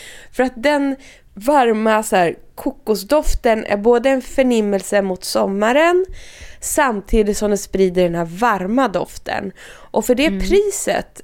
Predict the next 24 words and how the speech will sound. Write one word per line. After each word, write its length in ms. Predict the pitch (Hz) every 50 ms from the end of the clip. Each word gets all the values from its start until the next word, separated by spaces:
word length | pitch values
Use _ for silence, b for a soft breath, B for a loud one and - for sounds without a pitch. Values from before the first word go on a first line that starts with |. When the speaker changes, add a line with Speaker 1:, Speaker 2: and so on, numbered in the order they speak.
| -
Speaker 1:
eh, 360 | - 190 185 185 180 180 175 - -
som 300 | - - - 202 196 196
de 180 | 190 190 220
har 420 | 269 381 392 285 - - 143 208 - B B B B B
så 140 | B - 240
tycker 300 | 233 - 233 226 - 220
jag 100 | 202 196
att 100 | 185 180
det 80 | - 190
är 40 | 185
skitsnygga 720 | - - - 311 269 - - - - 269 269 262 269 262
förpackningar 920 | - 262 - - 226 214 - - - - 220 220 214 208 208 208 208 -
och 160 | - 196 - -
de 200 | - 196 190 190 - -
avger 680 | 233 220 196 185 175 196 202 220 269 269 247 208 190
ändå 280 | 208 190 185 180 170 170
mycket 680 | 175 196 233 269 262 - - - - 208 196 202 -
doft 460 | - - - - - - - - - -
utan 380 | - 196 208 190 - - 190 185
att 160 | 180 180 - -
bli 160 | 175 170 165
så 120 | - -
här 80 | 175 160
stickande. 760 | - - - - 233 - - - - 302 277 214 180 -